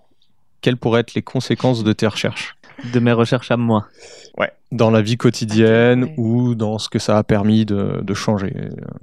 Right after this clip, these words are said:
Speaker 2: Déjà, quand on est chercheur, c'est difficile d'avoir une conséquence à soi tout seul. On est plus un domaine, on est plus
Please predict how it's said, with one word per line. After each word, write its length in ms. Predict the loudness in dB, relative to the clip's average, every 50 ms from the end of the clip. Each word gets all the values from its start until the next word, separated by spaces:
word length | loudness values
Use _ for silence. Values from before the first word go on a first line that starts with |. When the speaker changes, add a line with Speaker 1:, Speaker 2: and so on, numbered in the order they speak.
| -20 -20 -20 _ -10
Speaker 2:
Déjà, 200 | -6 -4 -2 -2
quand 220 | -2 -2 -4 -4 -2
on 80 | -2
est 60 | -2 -2
chercheur, 840 | -2 -2 -2 -2 -2 -2 -4 -2 0 0 2 0 0 0 -2 -4 -6 -10 _ _ _ _ _ _ _
c'est 180 | -12 -8 -8 -6
difficile 420 | -6 -8 -10 -8 -6 -6 -4 -2
d'avoir 520 | -2 -2 0 0 0 0 0 -2 -4 -6 -10 _ _ _ _ _ -14
une 140 | -12 -12 -12 -12 _ -12
conséquence 680 | -8 -6 -6 -6 -6 -6 -10 -8 -6 -6 -6 -4 -4
à 80 | -6 -6
soi 180 | -6 -4 -6
tout 140 | -6 -6 -8
seul. 320 | -10 -6 -4 -4 -4 -6 -10 _ _ _ _ _ _
On 80 | -4 -4
est 60 | -4
plus 480 | -4 -4 -4 -6 -6 -6 -10 -16 -18 _ _ _ _ _ _ -6
un 80 | -4
domaine, 580 | -4 -4 -2 -2 0 0 0 0 -2 -2 -4 -6
on 140 | -6 -4 -4
est 60 | -6
plus 320 | -6 -6 -6 -6 -6 -6